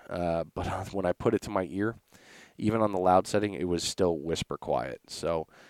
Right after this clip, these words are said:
Eng-, Engel really outdid themselves, in my opinion, with this design. It is lightweight, um, as well, as light as it can be for a lithium <laughs> ion.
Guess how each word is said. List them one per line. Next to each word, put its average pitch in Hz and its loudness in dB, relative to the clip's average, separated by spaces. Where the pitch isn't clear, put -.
Eng-, 120 -2
Engel 147 8
really 110 6
outdid 98 4
themselves, 104 2
in 98 -2
my 95 0
opinion, 101 -4
with 85 -2
this 90 -4
design. 85 -4
It 85 -6
is 78 -6
lightweight, 101 0
um, 87 -2
as 85 -6
well, 76 -4
as 87 -6
light 90 4
as 76 -8
it 76 -14
can 95 -6
be 80 -6
for 82 -6
a 85 -4
lithium 90 -4
<laughs> - -2
ion. 95 0